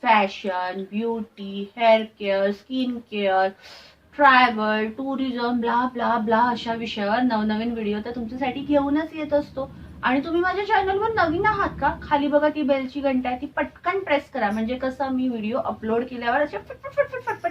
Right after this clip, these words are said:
तुम्हाला नोटिफिकेशन येतील आणि तुम्हालाही तुमच्या फ्रेंड्सला ते शेअर करता येतील. तर जास्त फापट पसारा न करता आपण आपल्या मूळ विषयाकडे जाऊ. नंबर एक, तुम्हाला जर खरंच ब्लाऊज मध्ये स्लिम ड्रीम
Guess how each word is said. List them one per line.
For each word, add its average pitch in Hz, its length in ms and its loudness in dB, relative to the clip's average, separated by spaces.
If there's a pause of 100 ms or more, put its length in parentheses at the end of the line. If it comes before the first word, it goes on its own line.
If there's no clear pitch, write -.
तुम्हाला 247 300 2
नोटिफिकेशन 226 760 -6
येतील 285 280 -4 (320)
आणि 254 240 -2
तुम्हालाही 269 540 6
तुमच्या 311 240 0
फ्रेंड्सला 294 480 0
ते 339 120 -8
शेअर 381 280 2
करता 381 400 0
येतील. 233 420 -8 (240)
तर 226 140 -6
जास्त 220 420 0
फापट 233 380 4
पसारा 247 380 0
न 262 160 4
करता 262 380 2 (100)
आपण 233 280 -2
आपल्या 208 340 0 (240)
मूळ 349 200 6
विषयाकडे 403 600 4
जाऊ. 285 240 6
नंबर - 640 -8 (320)
एक, 247 240 -2 (280)
तुम्हाला 330 360 4
जर 381 240 0
खरंच 285 440 0
ब्लाऊज 226 380 2
मध्ये 240 260 -6
स्लिम 294 520 -2
ड्रीम 285 280 -6